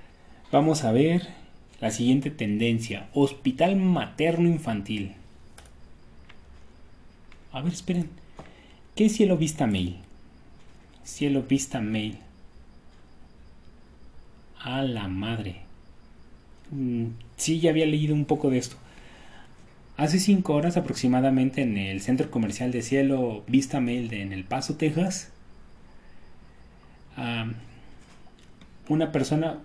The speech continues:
hubo un tiroteo, una persona falleció y hubo varios heridos. Ya los polici-, y, y en las cámaras pues podemos ver a gente evacuando tras lo de escuchar los disparos. Pues sí,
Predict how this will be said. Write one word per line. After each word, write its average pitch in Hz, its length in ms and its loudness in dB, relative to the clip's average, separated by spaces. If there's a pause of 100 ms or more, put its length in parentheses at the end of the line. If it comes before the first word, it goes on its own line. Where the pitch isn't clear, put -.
hubo 147 220 4
un 170 100 6
tiroteo, 165 520 4
una 147 400 2
persona 135 340 2
falleció 123 680 0 (140)
y 175 380 2 (1500)
hubo 143 240 4
varios 127 340 4
heridos. 107 500 -4 (600)
Ya 131 300 0
los 127 200 -4
polici-, 113 380 -2
y, 123 280 -4 (600)
y 127 120 0
en 117 100 0
las 113 160 -2
cámaras 131 360 0
pues 117 160 -4
podemos 113 440 -4
ver 113 160 -4
a 110 100 -8
gente 110 300 -6
evacuando 127 600 -2 (760)
tras 101 220 -2
lo 98 100 -2
de 95 80 -2
escuchar 110 400 2
los 104 180 2
disparos. 127 520 0
Pues 123 140 -4
sí, 175 160 0